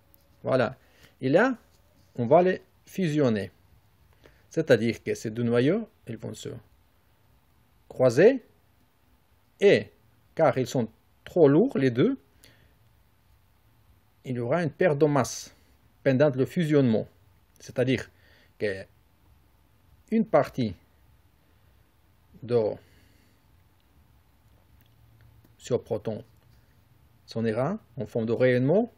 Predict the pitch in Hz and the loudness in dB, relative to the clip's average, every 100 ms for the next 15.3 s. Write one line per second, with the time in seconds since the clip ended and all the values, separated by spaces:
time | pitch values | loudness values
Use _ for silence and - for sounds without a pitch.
0 | _ _ _ _ _ _ - 110 - 123 | _ _ _ _ _ _ -12 -8 -6 -2
1 | 131 208 226 - _ _ _ _ _ 135 | 0 0 -2 -12 _ _ _ _ _ -6
2 | 190 170 123 - 147 120 - - 104 - | -6 -4 -8 -8 -6 -4 -4 -6 -12 -12
3 | - - _ _ - 147 - 202 - 117 | -20 -20 _ _ -2 -2 0 -2 2 0
4 | - _ _ _ 120 170 269 254 _ _ | -2 _ _ _ 0 2 2 -2 _ _
5 | _ _ _ _ _ _ _ _ _ - | _ _ _ _ _ _ _ _ _ -2
6 | 240 196 - 131 107 127 - 151 117 110 | 2 2 4 2 2 -2 -4 0 2 2
7 | 131 240 277 _ _ _ _ _ _ _ | 4 4 4 _ _ _ _ _ _ _
8 | _ _ _ _ - 240 269 - - _ | _ _ _ _ -2 0 -2 -8 -20 _
9 | _ _ _ - 143 196 151 139 - 180 | _ _ _ -2 2 4 4 2 -2 -4
10 | 170 139 101 - _ _ - 208 214 220 | -4 -4 -8 -8 _ _ -2 2 4 2
11 | - 185 170 110 104 - _ _ _ _ | 2 0 2 0 -2 -12 _ _ _ _
12 | _ _ _ _ - _ _ - 135 220 | _ _ _ _ -20 _ _ -6 0 4
13 | 247 190 190 180 - 151 175 185 - 165 | 6 4 2 0 -4 -4 -2 0 0 -2
14 | - - 139 131 143 135 120 131 117 127 | -2 -2 0 2 2 2 0 0 -2 -4
15 | 117 110 | -2 -4